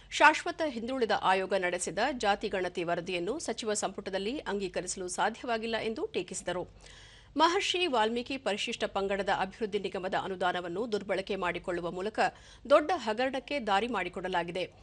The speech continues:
ಸುಮಾರು ನೂರ ಐವತ್ತು ಕೋಟಿ ರೂಪಾಯಿ ಹೊರ ರಾಜ್ಯಕ್ಕೆ ಕಳುಹಿಸುವ ಮೂಲಕ ಈ ಸಮುದಾಯಕ್ಕೆ ದ್ರೋಹ ಬಗೆದಿದ್ದಾರೆ ಎಂದು ಅವರು ಆರೋಪಿಸಿದರು.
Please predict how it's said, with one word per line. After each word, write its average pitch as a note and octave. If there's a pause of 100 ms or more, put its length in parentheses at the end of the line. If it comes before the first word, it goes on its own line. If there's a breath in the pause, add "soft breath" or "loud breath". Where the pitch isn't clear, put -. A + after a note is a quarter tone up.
(220 soft breath)
ಸುಮಾರು D4+
ನೂರ A3+ (160)
ಐವತ್ತು B3+
ಕೋಟಿ G3+
ರೂಪಾಯಿ F#3+
ಹೊರ A#3
ರಾಜ್ಯಕ್ಕೆ G#3+
ಕಳುಹಿಸುವ F3+
ಮೂಲಕ F3+ (480 soft breath)
ಈ G4+
ಸಮುದಾಯಕ್ಕೆ C#4+
ದ್ರೋಹ G#3+
ಬಗೆದಿದ್ದಾರೆ F#3
ಎಂದು F3+
ಅವರು F#3
ಆರೋಪಿಸಿದರು. E3+